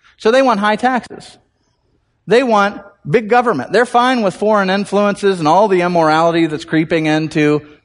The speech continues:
Israel. And people who are conservative would say, "That sounds like Democrats."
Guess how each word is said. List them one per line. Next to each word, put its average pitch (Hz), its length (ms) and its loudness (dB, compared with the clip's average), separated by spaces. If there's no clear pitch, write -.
Israel. 160 520 -2
And 165 400 -4
people 220 280 0
who 208 120 2
are 196 100 4
conservative 165 540 -2
would 131 120 -6
say, 143 120 0
"That 160 180 0
sounds 117 220 -4
like 135 120 -2
Democrats." 131 680 -4